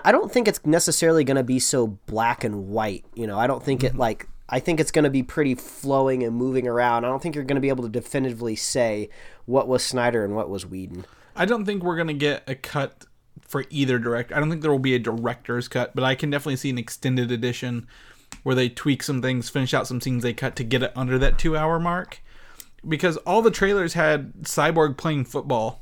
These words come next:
Speaker 2: and we saw none of the football scenes.
Speaker 1: <laughs> Yeah, I think we need the Cyborg cut. That's what we need. The one character that I feel like we didn't get to know enough about, and a lot of the, a lot of the movie really hinged on him.
Speaker 2: Yeah,
Speaker 1: <laughs>
Speaker 2: he was probably more crucial than <laughs> most people in this movie.
Speaker 1: <laughs>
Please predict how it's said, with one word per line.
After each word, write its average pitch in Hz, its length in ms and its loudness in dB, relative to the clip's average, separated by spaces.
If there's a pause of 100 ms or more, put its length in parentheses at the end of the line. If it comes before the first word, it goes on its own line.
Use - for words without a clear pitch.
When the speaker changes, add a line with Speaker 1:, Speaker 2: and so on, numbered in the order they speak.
Speaker 2:
and 147 140 -2
we 165 80 0
saw 170 180 2
none 143 280 2
of 131 80 0
the 123 80 0
football 113 340 -6
scenes. - 420 0
Speaker 1:
<laughs> - 80 -12
Yeah, 156 240 12
I 160 120 10
think 240 200 10
we 214 120 8
need 185 160 10
the 143 80 4
Cyborg 123 580 6
cut. - 240 -2
That's 139 180 2
what 147 120 6
we 131 80 4
need. 131 180 4
The 117 80 4
one 143 240 4
character 135 600 2 (340)
that 139 100 4
I 139 80 8
feel 139 200 4
like 131 160 2
we 127 100 4
didn't 135 300 4
get 143 220 4
to 135 80 4
know 131 260 4
enough 127 200 2
about, 120 400 4
and 120 140 -2
a 110 60 -2
lot 151 340 6
of 175 160 2
the, 131 320 4
a 131 80 0
lot 165 280 6
of 185 60 2
the 170 60 2
movie 143 260 4
really 117 220 2
hinged 110 300 -2
on 90 100 -12
him. 101 180 -12 (220)
Speaker 2:
Yeah, 170 220 6
Speaker 1:
<laughs> 135 60 2
Speaker 2:
he 165 240 0
was 208 120 2
probably 190 300 4
more 147 280 2
crucial 147 440 2
than 135 160 2
<laughs> - 0 -
most 135 260 0
people 131 320 2
in 120 140 0
this 120 140 -4
movie. 156 400 6
Speaker 1:
<laughs> - 60 -16